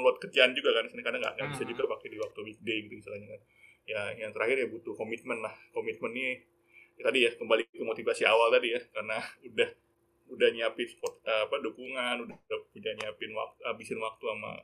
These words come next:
Speaker 1: keluarga ya, mesti komit lah, bisa target bisa selesai.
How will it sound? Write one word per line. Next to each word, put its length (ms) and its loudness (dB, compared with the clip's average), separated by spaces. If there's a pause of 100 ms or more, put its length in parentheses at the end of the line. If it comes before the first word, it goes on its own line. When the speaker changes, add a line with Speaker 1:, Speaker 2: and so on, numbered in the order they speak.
(380)
Speaker 1:
keluarga 320 0
ya, 240 -2
mesti 240 -20
komit 320 -8
lah, 240 -6
bisa 160 -8 (400)
target 320 -6
bisa 240 -18
selesai. 480 -6